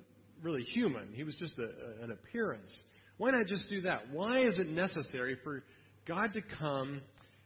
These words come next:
and unite his divine nature and being with a real life human flesh and blood? Well, if I were to ask each of you that question, um, maybe I'll do that. No, I won't. Uh, what, what would be the answer to that? Why was the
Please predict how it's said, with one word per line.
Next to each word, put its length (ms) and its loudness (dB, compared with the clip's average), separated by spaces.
and 120 -4
unite 460 0
his 400 2
divine 400 0
nature 360 4
and 180 0
being 420 0
with 120 -14
a 60 -4
real 200 0
life 320 0
human 320 -6
flesh 160 -6
and 120 -10
blood? 280 -12
Well, 260 0
if 160 -12
I 100 -2
were 80 -2
to 100 -4
ask 260 0
each 200 -10
of 120 -8
you 100 -4
that 300 -2
question, 560 -6
um, 320 -10
maybe 240 -2
I'll 120 -2
do 200 -6
that. 180 -10
No, 60 -8
I 140 -10
won't. 120 -18
Uh, 60 -12
what, 140 -4
what 140 4
would 140 4
be 100 4
the 140 6
answer 180 4
to 120 0
that? 180 -4
Why 320 4
was 280 2
the 140 0